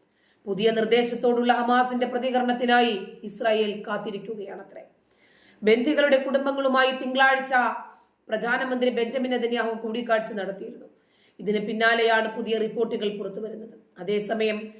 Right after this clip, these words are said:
ബന്ദികളെ മോചിപ്പിക്കാനും യുദ്ധം അവസാനിപ്പിക്കാനുമായി ഹമാസ് മുന്നോട്ട് വെച്ച കരാർ ഇസ്രായേൽ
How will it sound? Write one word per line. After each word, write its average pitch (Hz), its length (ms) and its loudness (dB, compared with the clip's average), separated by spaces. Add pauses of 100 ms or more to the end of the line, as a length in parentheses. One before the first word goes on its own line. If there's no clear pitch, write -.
(320)
ബന്ദികളെ 262 520 2
മോചിപ്പിക്കാനും 262 720 0
യുദ്ധം 262 220 -2
അവസാനിപ്പിക്കാനുമായി 254 1120 0 (460)
ഹമാസ് 220 380 -2
മുന്നോട്ട് 226 360 -2
വെച്ച 226 220 -4
കരാർ 240 360 2
ഇസ്രായേൽ 226 380 0